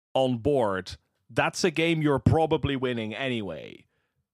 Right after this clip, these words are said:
The only thing the combo is for is that you win it now.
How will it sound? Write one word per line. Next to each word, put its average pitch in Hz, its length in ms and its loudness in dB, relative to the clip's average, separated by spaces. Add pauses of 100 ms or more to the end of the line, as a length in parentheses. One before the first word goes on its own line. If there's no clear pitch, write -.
(140)
The 139 80 0
only 160 180 0
thing 156 120 -6
the 131 80 -4
combo 160 340 2
is 127 100 2
for 120 240 0
is 131 80 0
that 131 120 -2
you 127 100 0
win 123 240 2
it 107 120 -2
now. 87 460 -6